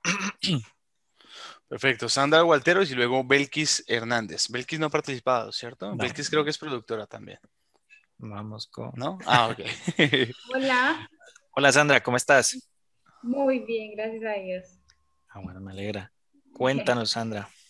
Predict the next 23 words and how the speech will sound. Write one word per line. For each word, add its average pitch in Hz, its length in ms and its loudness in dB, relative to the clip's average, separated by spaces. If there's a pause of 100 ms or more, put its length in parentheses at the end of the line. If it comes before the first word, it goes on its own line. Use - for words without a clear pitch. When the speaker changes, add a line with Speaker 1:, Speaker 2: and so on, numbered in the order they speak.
(240)
Speaker 3:
Bueno, 233 540 -2
pues 226 120 -2
la 220 140 2
verdad 214 260 0
es 226 120 -6
que 277 120 -4
yo 262 100 4
llevo 254 280 2
más 247 380 4
de 254 200 0
cuatro 254 480 2
meses 254 580 -6
con 233 220 -6
seminarios 202 640 -4
online, 202 540 -10 (140)
pero 262 420 4 (180)
he 214 120 -8
consumido 226 640 -4
tanta 240 300 -2
información 226 880 -6
que 214 140 -2
estoy 214 520 -4 (220)
bloqueada. 226 580 4